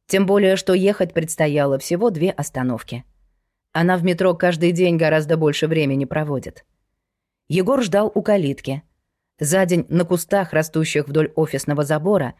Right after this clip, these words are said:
показались крошечные листочки. Утром их ещё не было. Лада обязательно бы их заметила. То ли от появления новой ранней зелени,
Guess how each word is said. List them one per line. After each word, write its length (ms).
показались 580
крошечные 680
листочки. 680
Утром 480
их 220
ещё 240
не 160
было. 300
Лада 320
обязательно 840
бы 120
их 280
заметила. 600
То 140
ли 100
от 160
появления 640
новой 360
ранней 320
зелени, 580